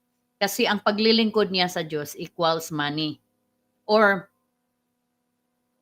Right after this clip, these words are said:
God is just a pretentious para magkaroon siya ng money. Gamitin ang mga tao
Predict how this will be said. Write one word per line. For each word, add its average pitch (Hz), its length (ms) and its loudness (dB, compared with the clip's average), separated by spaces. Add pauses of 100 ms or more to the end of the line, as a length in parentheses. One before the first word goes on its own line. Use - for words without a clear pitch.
(100)
God 214 640 8 (1120)
is 208 240 0
just 226 340 2
a 226 80 -4
pretentious 214 1000 -6 (340)
para 196 520 2
magkaroon 180 560 -4
siya 165 240 -6
ng 156 160 -8
money. 139 400 -8 (960)
Gamitin 196 560 -2
ang 208 160 -2
mga 196 280 -2
tao 160 520 0